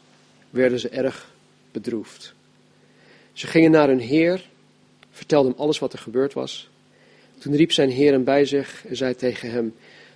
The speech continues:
"Slechte slaaf, al die schuld heb ik u kwijtgescholden, omdat u mij dat smeekte. Had ook u geen medelijden moeten hebben met uw medeslaaf, zoals ik ook medelijden met u had?" En dit is denk ik de kern van de gelijkenis.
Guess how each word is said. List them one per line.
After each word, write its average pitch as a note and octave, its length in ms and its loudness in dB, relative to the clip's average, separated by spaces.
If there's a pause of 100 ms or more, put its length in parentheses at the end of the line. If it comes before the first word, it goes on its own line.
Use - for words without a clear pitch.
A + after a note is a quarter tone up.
"Slechte - 480 -2
slaaf, A#2 600 -10 (960)
al F3+ 220 4
die F3+ 100 2
schuld C#3+ 440 -2
heb C3+ 140 -10
ik C3 80 -10
u C#3 100 -6
kwijtgescholden, A#2 840 -6 (160)
omdat A#2+ 340 -8
u A#2 80 -10
mij A2+ 120 -6
dat G#2+ 140 -10
smeekte. A#2 440 -6 (1040)
Had - 220 -4
ook C#3 160 0
u G3+ 160 -2
geen D3+ 320 2
medelijden C#3+ 540 0
moeten C3+ 220 -6
hebben B2+ 180 -6
met B2+ 180 -2
uw B2 100 -6
medeslaaf, B2+ 800 -6 (560)
zoals B2 260 -2
ik B2+ 80 -12
ook B2+ 140 -4
medelijden B2+ 560 2
met A2 140 -8
u C3+ 120 -6
had?" C#3+ 320 -10 (1700)
En E3 120 -8
dit D#3 140 0
is F#3 120 0
denk E3 180 4
ik E3+ 120 2
de D3 80 -2
kern E3 380 0
van D#3 180 -2
de C3+ 60 -4
gelijkenis. C3+ 840 -4